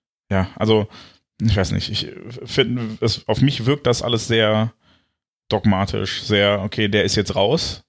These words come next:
und der bleibt auch raus. Und das verstehe ich nicht, weil wir, wir sprachen eben von, von Form und, ähm, ich habe letztes Mal auch schon gesagt, in der Hinrunde war es so geil, dass du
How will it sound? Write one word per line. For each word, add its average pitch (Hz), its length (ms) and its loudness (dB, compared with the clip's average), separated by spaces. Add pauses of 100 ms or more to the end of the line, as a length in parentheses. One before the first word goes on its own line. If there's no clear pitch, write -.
(200)
und 110 340 0
der 107 160 2
bleibt 101 280 0
auch - 160 -8
raus. 82 300 -4
Und 98 120 2
das 98 100 -2
verstehe - 320 -2
ich 143 120 0
nicht, 135 160 2
weil 110 100 4 (320)
wir, 110 420 -2
wir 113 100 0
sprachen 127 340 0
eben 117 240 0
von, 107 320 2
von 107 180 2
Form 156 540 2 (460)
und, 107 420 0
ähm, 107 340 2 (600)
ich 113 220 -4
habe 110 120 0
letztes 135 300 0
Mal 127 140 4
auch 120 160 -2
schon 127 180 2
gesagt, 120 320 0
in 110 120 2
der 107 180 2
Hinrunde 131 500 2
war 113 140 2
es - 160 -2
so 107 80 -2
geil, 117 320 4
dass 143 180 0
du 98 240 -10